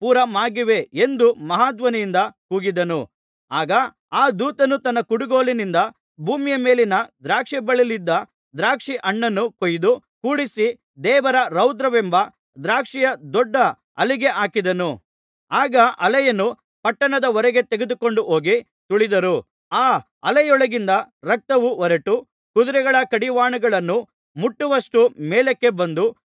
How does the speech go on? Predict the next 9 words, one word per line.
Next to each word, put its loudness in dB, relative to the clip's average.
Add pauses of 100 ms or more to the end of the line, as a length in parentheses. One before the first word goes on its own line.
(120)
ಮುನ್ನೂರು 2
ಕಿಲೋಮೀಟರಿನಷ್ಟು 0 (280)
ದೂರ 0
ಹರಿಯಿತು. 0 (2500)
ಪ್ರಕಟಣೆ -4 (240)
ಹದಿನೈದನೇ 0
ಅಧ್ಯಾಯ. 0 (540)
ಪರಲೋಕದಲ್ಲಿ 0
ಆಶ್ಚರ್ಯಕರವಾದ -2